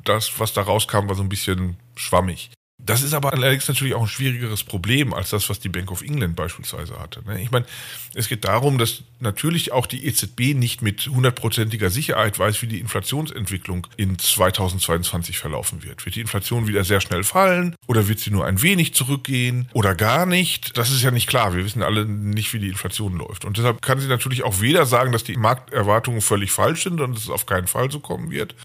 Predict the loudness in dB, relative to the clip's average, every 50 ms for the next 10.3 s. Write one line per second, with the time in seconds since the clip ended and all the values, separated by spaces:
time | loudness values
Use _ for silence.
0 | -8 0 2 4 4 4 4 2 2 2 2 4 4 4 4 4 2 0 -2 -2
1 | 0 2 2 2 2 2 2 4 4 4 4 4 4 4 4 2 2 0 0 2
2 | 4 4 2 2 2 0 0 0 0 0 0 0 -2 -2 0 0 2 2 2 2
3 | 2 2 2 2 0 0 0 0 -2 -2 -4 -6 -6 -4 -4 -6 -4 -4 -2 0
4 | 2 4 4 6 4 4 4 2 -2 -2 -2 -2 -2 -2 -2 -2 -2 -2 -4 -4
5 | -4 -2 0 0 0 0 -2 -4 -6 -12 -20 -16 -4 -2 0 0 0 -4 -8 -4
6 | -2 0 0 2 2 2 2 2 2 2 2 0 0 2 2 2 2 0 -2 0
7 | 2 4 4 4 4 4 2 4 4 4 2 2 2 4 4 6 4 6 4 4
8 | 4 4 4 2 2 2 0 0 0 -2 -2 -2 -2 -2 0 0 0 -2 -2 -4
9 | -6 -6 -4 -2 -2 -2 -2 -2 -2 -4 -4 -4 -4 -2 -2 -2 -2 -4 -4 -4
10 | -4 -4 -6 -6 -10